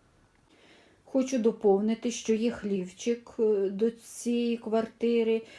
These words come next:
криниця в дворі, е, проведена вода в сусідню квартиру, е, труба йде повз, можна домовитися.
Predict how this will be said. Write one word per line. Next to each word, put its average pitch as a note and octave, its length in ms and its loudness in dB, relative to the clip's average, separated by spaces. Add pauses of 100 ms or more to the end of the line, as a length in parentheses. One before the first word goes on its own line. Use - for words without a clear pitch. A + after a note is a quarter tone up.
(120)
криниця A#3 640 2
в F3+ 120 -4
дворі, F#3+ 720 0 (840)
е, G3 40 -10 (420)
проведена G#3+ 640 2
вода F#3+ 680 2 (1160)
в - 60 -20
сусідню A3+ 540 -2
квартиру, G3 680 0 (540)
е, F#3 320 0 (680)
труба G3+ 440 2
йде G3 400 2 (120)
повз, B3 500 4
можна G3 420 0
домовитися. F3+ 1040 -2